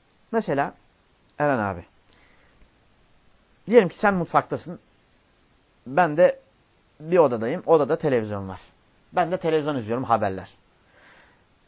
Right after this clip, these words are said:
Haberlerde çok önemli bir şey çıktı. Böyle anlık, bir dakikalık gösterecek, geçecek. Ben de senin onu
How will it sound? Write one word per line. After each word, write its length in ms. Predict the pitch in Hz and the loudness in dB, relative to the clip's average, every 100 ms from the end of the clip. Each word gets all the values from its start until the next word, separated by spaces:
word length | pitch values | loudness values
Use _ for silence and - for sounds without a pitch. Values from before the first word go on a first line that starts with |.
| _ | _
Haberlerde 760 | - - 196 208 208 202 202 | -8 0 2 4 2 0 0
çok 220 | 220 233 - | -2 -2 -2
önemli 360 | 175 170 180 | -2 -2 -4
bir 40 | 156 | -2
şey 220 | 160 143 | -2 -2
çıktı. 360 | - - 101 - | -6 -10 -8 -2
Böyle 220 | 135 139 | 0 2
anlık, 460 | 170 156 110 101 160 | 4 4 2 -6 0
bir 80 | |
dakikalık 480 | 160 131 127 123 120 | 2 2 0 -2 0
gösterecek, 520 | 165 165 - 123 170 | 0 2 0 -2 -4
geçecek. 340 | 139 123 95 95 _ _ _ _ _ _ _ _ _ _ _ _ _ 123 | -4 -6 -8 -16 _ _ _ _ _ _ _ _ _ _ _ _ _ -2
Ben 300 | 170 214 208 | 0 2 0
de 200 | 220 - | -2 -2
senin 260 | 190 208 | -4 0
onu 320 | 208 208 208 | 0 0 -4